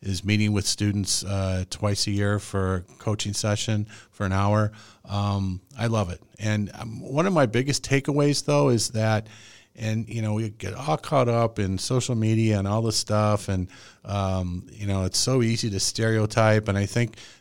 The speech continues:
that generation has been, you know, every, well, they're all entitled, they don't think that, and, yeah, some maybe feel like that, but the majority of 'em are,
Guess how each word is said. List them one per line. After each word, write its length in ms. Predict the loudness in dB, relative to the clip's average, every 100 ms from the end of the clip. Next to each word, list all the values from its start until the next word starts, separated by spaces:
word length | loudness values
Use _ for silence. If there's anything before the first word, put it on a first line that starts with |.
| 0
that 140 | 2
generation 680 | 2 4 6 6 4 2 2
has 240 | 2 0
been, 460 | 2 2 4 2 -2 -2
you 100 | 0
know, 360 | 0 0 -4 -6
every, 200 | -4 -4
well, 280 | -2 -2 -2
they're 160 | -2
all 200 | -2 -2
entitled, 540 | -4 -2 0 0 -2 -4
they 100 | -6
don't 200 | -6 -6
think 160 | -6
that, 120 | -8 -10 -16 -20 -20 -20 -6
and, 320 | 0 2 2 -2 -12 _
yeah, 240 | -4 -2
some 400 | 0 2 4 4
maybe 240 | 4 2 0
feel 300 | 0 2 4
like 180 | 2 2
that, 160 | 0
but 140 | 0 -2
the 100 | 0
majority 580 | -2 0 4 4 4 4
of 180 | 2
'em 200 | 0 -2 0
are, 420 | 0 2 2